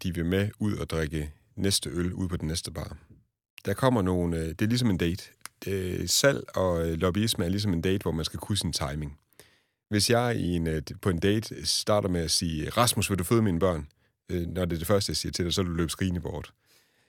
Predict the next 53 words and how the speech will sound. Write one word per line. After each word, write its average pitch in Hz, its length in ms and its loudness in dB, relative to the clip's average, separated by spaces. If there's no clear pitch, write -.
Jeg 98 100 2
er 95 40 4
nødt 113 200 4
til 127 120 4
at 101 100 4
kunne 117 180 0
formale, 104 440 2
jeg 82 120 0
giver 101 140 2
dig 90 60 4
en 82 60 0
drink 101 260 2
først, 104 280 2
jeg 87 60 -6
giver 104 120 0
dig 92 60 0
en 80 60 -2
kompliment, 85 500 0
jeg 92 80 -2
holder 95 140 2
op 98 80 0
med 98 60 0
at 85 60 -2
tale 95 180 0
om 76 60 -4
mig 76 100 -4
selv, 104 200 0
alle 85 180 -4
de 82 80 -4
der 73 60 -4
ting. 80 320 -6
Så - 180 0
hvornår 110 300 4
giver 131 220 2
man 92 120 2
leave 85 160 0
behind? 98 420 -2
Det 123 140 -4
gør 135 140 0
man, 143 120 0
når 113 80 0
det 104 180 -2
er 120 40 -2
efterspurgt, - 580 -6
og 104 60 -4
når 104 80 2
man 98 120 0
kan 90 120 -4
se, 127 280 2
at 87 140 -6
der 95 80 0
er 87 260 -2
interesse, 90 640 -2